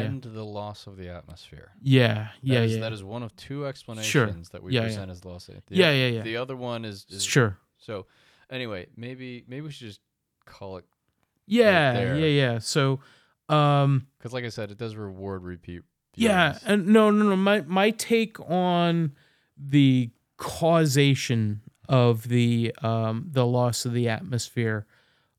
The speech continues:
Speaker 2: um, was less convinced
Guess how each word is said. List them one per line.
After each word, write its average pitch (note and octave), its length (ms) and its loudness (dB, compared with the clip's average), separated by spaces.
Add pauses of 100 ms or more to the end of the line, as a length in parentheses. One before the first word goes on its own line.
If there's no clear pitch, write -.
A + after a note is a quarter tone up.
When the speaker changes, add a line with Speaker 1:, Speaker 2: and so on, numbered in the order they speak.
(160)
Speaker 2:
um, A#2 560 4 (480)
was C3 1120 2
less C3+ 1040 0
convinced C3+ 920 2